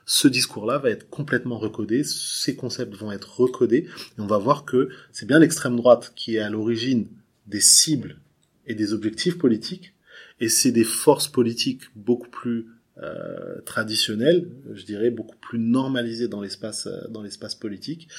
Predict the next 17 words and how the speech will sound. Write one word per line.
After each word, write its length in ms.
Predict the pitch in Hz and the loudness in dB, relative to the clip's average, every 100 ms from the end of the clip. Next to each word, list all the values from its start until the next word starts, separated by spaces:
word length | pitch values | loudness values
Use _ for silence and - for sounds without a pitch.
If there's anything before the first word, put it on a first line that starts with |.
| - - | -18 -4
qui 120 | - | -2
vont 160 | 127 160 | 2 0
faire 240 | - 139 | 2 4
le 120 | 127 | 4
job 220 | 120 170 131 | 6 6 4
en 80 | |
fait, 240 | 92 92 - _ _ | -4 -14 -20 _ _
qui 120 | - 117 | -4 0
vont 180 | 120 | 0
en 40 | 107 | 0
faire 200 | - 151 | 0 2
une 140 | 117 | 0
réalité 480 | 110 117 110 107 143 | 2 0 0 0 4
opérante 440 | 135 123 117 139 | 4 4 -2 -4
dans 140 | 127 107 | -4 -6
l'espace 300 | 107 120 - | -8 -10 -12
français. 360 | - 117 - | -12 -14 -16